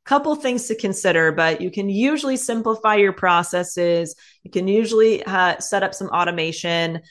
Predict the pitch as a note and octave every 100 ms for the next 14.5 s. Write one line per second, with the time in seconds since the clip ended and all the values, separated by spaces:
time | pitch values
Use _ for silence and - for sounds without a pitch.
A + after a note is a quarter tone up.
0 | - _ E3+ E3 E3 D#3+ D#3 D#3 - _
1 | _ _ - F3+ F3 E3+ F3+ E3 E3 E3
2 | E3+ E3 F3 G#3+ A#3+ A3 G3 E3 E3 -
3 | D3 D#3 D#3+ D3+ D#3 E3 F3 E3 E3+ D#3+
4 | D#3+ D#3 D#3+ - D3 - A3 A3+ E3+ -
5 | A#3+ D4 G#3+ D#3 D#3+ - E3+ E3 E3 -
6 | - _ _ - E3+ E3 D#3+ E3+ D#3+ D#3+
7 | D3+ D3 C#3+ - - D#3+ D3+ D3+ D3 -
8 | D#3 C#3 D#3 F#3 G3+ G3+ F3+ F3+ F3 F#3
9 | F#3+ F#3 F3+ - F3+ F3 F#3 F3 E3+ E3+
10 | _ - - E3 D#3+ E3+ D#3 E3 E3+ E3+
11 | E3 - E3 D#3+ D#3+ E3 E3 D#3+ - E3
12 | D#3+ D#3 D#3 D#3 - - _ - D#3+ C#3+
13 | C3 - D#3+ E3 E3 D#3+ D#3+ D#3 D3+ D3
14 | C#3 - D#3 C#3 B2+